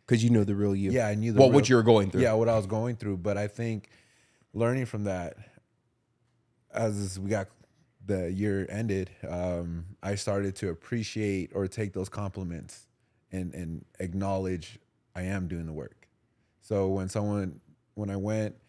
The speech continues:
Speaker 2: uh, recently back home, someone, uh, said, "Hey, I feel like I'm training with a celebrity trainer." And I was like,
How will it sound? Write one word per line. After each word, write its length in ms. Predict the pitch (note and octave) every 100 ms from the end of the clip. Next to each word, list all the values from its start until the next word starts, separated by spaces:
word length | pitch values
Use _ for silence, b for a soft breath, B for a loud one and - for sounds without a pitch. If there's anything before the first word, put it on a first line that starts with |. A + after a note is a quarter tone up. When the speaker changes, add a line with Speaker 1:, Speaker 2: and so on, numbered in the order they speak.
| _ _ _ _ -
Speaker 2:
uh, 180 | E2 E2
recently 440 | G2+ A#2+ A2 G2
back 260 | F#2+ F#2 F#2
home, 460 | G2 F#2 F2 F2 F2+
someone, 640 | - G2+ F#2+ F#2 F2+ F2+ - _ -
uh, 300 | E2 D#2 D#2
said, 220 | D#2 F2
"Hey, 180 | F2+ G2+
I 60 | F#2
feel 160 | -
like 100 | F#2+
I'm 120 | F2+ F2
training 260 | F#2+ F2+
with 120 | E2+ E2
a 40 |
celebrity 460 | - E2 D2+ D2 D2+
trainer." 380 | - G2 F2+ - _ _ _ _ _ _ -
And 80 | E2
I 40 |
was 120 | F2
like, 140 | -